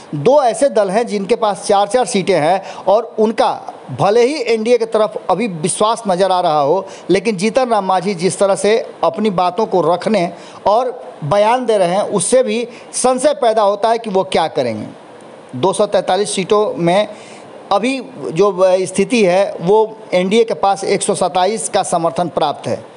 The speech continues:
वहीं आपको बता दें कि भारतीय जनता पार्टी के चौहत्तर हैं तो चौवालीस विधायक जो हैं उसमें राजकुमार सिंह बसपा के, जमा खां, अ, हैं, अ, और एल-, एलजे, एलजेपी के उसमें हैं,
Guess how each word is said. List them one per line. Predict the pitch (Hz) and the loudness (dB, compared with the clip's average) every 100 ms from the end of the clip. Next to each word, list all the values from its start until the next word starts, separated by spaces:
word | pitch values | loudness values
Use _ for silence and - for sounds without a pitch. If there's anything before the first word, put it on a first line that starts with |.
| - - - | -20 -18 -4
वहीं | 151 180 | -2 2
आपको | 190 185 | 0 0
बता | 185 185 190 | -4 -2 -2
दें | 208 220 - - | -4 -6 -10 -4
कि | 175 | -2
भारतीय | 147 202 214 | 0 -2 0
जनता | 240 214 202 | 0 0 0
पार्टी | 208 190 214 | -2 -2 -2
के | 202 - - 202 208 | -6 -12 0 2 4
चौहत्तर | 214 - 208 156 170 - 226 | 2 0 0 0 -2 0 0
हैं | 202 233 233 - - - | 2 0 -4 -16 -12 2
तो | 247 254 - - - - - - - | 2 2 -6 -16 -20 -20 -20 -20 -2
चौवालीस | 240 226 226 277 247 - 170 | 0 2 2 -2 -6 -8 -2
विधायक | 190 180 208 | 2 2 0
जो | 185 190 | 0 0
हैं | 170 214 - - | 2 0 -2 -8
उसमें | 180 - 196 208 - | -6 0 2 2 0
राजकुमार | 160 190 220 170 196 196 | 0 0 0 -2 0 0
सिंह | - 202 214 - | 0 -2 -4 -8
बसपा | 151 170 175 214 | -2 -2 0 -2
के, | 208 214 233 233 - - | 0 2 2 0 -16 -8
जमा | 143 180 214 220 | -2 0 0 -2
खां, | 170 196 202 196 | 0 0 0 -2
अ, | - - 175 175 170 - | -4 0 2 4 2 0
हैं, | 160 226 233 233 - - - | 0 2 0 -4 -18 -16 -2
अ, | 175 180 175 151 - - - - - - - - - - - - | 2 4 2 -2 -16 -20 -20 -20 -20 -20 -20 -20 -20 -20 -14 0
और | 180 220 | 2 2
एल-, | - 202 220 - | 0 0 0 0
एलजे, | 175 185 233 - | -2 2 0 0
एलजेपी | 202 220 214 - 208 | 0 2 0 -2 -2
के | 214 | 0
उसमें | 202 185 214 220 190 | 0 2 2 2 2
हैं, | 180 214 208 | 2 0 -2